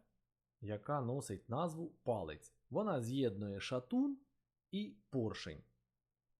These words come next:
І наступна деталь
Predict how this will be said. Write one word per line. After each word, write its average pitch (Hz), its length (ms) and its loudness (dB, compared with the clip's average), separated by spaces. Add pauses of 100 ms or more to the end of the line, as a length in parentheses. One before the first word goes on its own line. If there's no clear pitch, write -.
(4000)
І 170 140 2
наступна 127 720 0
деталь 131 480 0